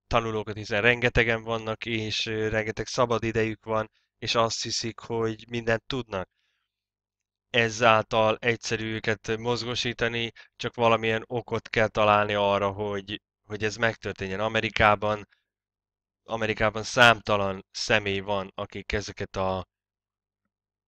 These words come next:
ezeket a műveleteket végrehajtják. Az egyik ezek közül Richard Spencer, aki, aki egy, ö, egy nacionalista,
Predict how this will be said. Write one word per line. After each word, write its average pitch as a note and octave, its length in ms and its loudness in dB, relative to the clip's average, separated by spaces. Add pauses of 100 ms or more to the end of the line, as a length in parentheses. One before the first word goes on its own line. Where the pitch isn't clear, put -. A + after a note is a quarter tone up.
(640)
ezeket A2 460 -4
a G2 240 0
műveleteket G#2 680 -4
végrehajtják. G#2+ 640 0
Az G#2 120 -6
egyik G#2 360 -2
ezek G2+ 260 -2
közül G2 280 -12
Richard G2 280 -8
Spencer, G#2+ 600 -2
aki, G2+ 440 -6 (420)
aki G#2 420 -2
egy, G2 360 -2
ö, G2 260 -2 (800)
egy G#2 400 -6
nacionalista, G#2 960 -4